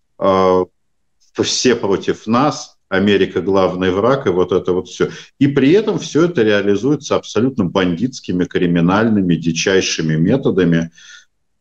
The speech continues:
результаты чего мы увидели, к сожалению, на уровне в том числе тех преступлений, которые российская армия,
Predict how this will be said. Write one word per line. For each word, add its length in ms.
результаты 640
чего 400
мы 160
увидели, 760
к 60
сожалению, 1000
на 140
уровне 560
в 180
том 180
числе 300
тех 280
преступлений, 680
которые 440
российская 580
армия, 480